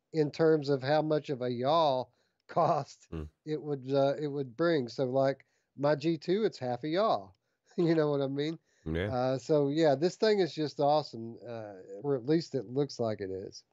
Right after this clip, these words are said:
Speaker 2: I don't know. The Shiny Robot has it, right? Is it Shiny Robot that has this? Or somebody in the Discord has this, right?
Speaker 1: Yeah, Shi-, Shiny Robot has this thing, and he says it's absolutely mind-blowing.
Speaker 2: Yeah, you son of a bitch. I want it shiny.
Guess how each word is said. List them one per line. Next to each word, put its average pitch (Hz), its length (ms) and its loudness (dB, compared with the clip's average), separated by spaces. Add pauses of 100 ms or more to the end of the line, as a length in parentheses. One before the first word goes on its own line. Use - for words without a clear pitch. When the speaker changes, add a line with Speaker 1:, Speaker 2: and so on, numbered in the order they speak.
(140)
Speaker 2:
I 139 140 -2
don't 220 180 -4
know. 113 120 0
The 107 180 -8
Shiny 202 320 -2
Robot 170 380 0
has 80 240 0
it, - 80 -4
right? 110 200 0
Is 127 100 0
it 160 100 -2
Shiny 180 280 -4
Robot 190 360 -4
that 180 140 -4
has 185 200 -4
this? 165 160 -8
Or 95 80 -4
somebody 147 460 0
in 82 120 0
the 80 80 0
Discord 80 460 -4
has 78 220 -4
this, 76 200 -12
right? 98 260 -8 (800)
Speaker 1:
Yeah, 110 220 -2
Shi-, 135 380 4
Shiny 139 320 2
Robot 120 420 0
has 113 240 -2
this 107 200 -8
thing, 107 260 -2
and 107 100 -2
he 120 120 0
says 110 380 0
it's 107 220 -4
absolutely 107 640 -4
mind-blowing. 95 880 -4
Speaker 2:
Yeah, 78 320 -8
you 78 140 -8
son 98 300 -4
of 117 100 0
a 107 60 0
bitch. 113 360 -2
I 110 80 2
want 127 260 0
it - 100 -6
shiny. 92 400 -2